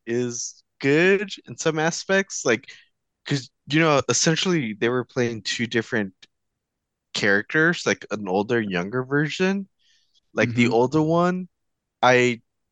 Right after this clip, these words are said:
Speaker 1: didn't think fit the character. It just felt too awkward and stuff, but I love the way they portrayed the younger version. It just felt
Speaker 2: Mm.
Speaker 1: like,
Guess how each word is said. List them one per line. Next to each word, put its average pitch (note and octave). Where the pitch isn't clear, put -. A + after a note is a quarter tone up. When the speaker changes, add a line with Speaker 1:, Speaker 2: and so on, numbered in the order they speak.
Speaker 1:
didn't C3
think A#2+
fit -
the C#3+
character. D3
It A2
just -
felt A2
too -
awkward A#2
and B2+
stuff, D3+
but A#2+
I A#2+
love A#2
the B2
way G#2+
they G#2
portrayed A2
the G#2
younger G2+
version. E2
It A2
just C3
felt A2
Speaker 2:
Mm. -
Speaker 1:
like, G2